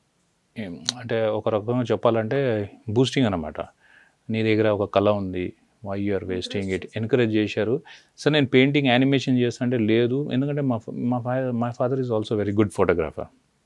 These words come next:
మా నాన్నగారు మంచి ఫోటోగ్రాఫరు, ఫిలిం లైన్‌లో ఆయన మంచి గ్రిప్ ఉంది. So ఆయన అడ్వైజ్ అంటే ఆయన పుష్ ఉండే, "నేను మీడియాలో చేయాలి, మీడియాలో చేయాలని" చెప్పి కెమెరామ్యాన్గా నన్ను తీసుకొచ్చి as a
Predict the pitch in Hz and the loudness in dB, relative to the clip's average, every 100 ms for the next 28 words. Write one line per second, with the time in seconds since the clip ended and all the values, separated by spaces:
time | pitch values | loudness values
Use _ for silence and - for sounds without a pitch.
0 | _ 98 95 95 85 107 _ - - - | _ 0 2 2 -2 -6 _ -20 -20 -20
1 | _ 107 104 104 104 101 101 98 101 104 | _ -4 -4 0 0 2 2 0 0 -2
2 | 117 110 101 101 101 101 98 98 95 92 | -4 0 2 2 0 0 0 0 0 0
3 | 87 90 90 87 98 95 92 98 87 87 | -2 -4 -8 -8 -4 -4 -4 -6 -6 -4
4 | 143 _ _ - _ _ - 113 107 120 | -6 _ _ -20 _ _ -6 0 2 4
5 | 123 98 101 113 120 117 117 120 110 101 | 4 4 4 6 6 6 4 4 2 4
6 | 113 117 _ 113 - 156 131 104 - - | 2 -2 _ -2 0 2 4 4 2 -14
7 | _ _ 104 101 107 117 117 104 95 101 | _ _ -4 0 6 6 6 4 0 -2
8 | 95 92 104 110 104 95 95 95 95 131 | -2 -4 0 2 0 -2 -4 -4 -10 -8
9 | 110 107 117 117 113 123 131 98 101 - | -2 0 0 0 -2 -2 -4 -2 -4 -2
10 | 110 - 165 139 101 - _ _ _ _ | -6 -4 0 0 0 -4 _ _ _ _
11 | _ _ - 101 123 123 | _ _ 2 4 4 2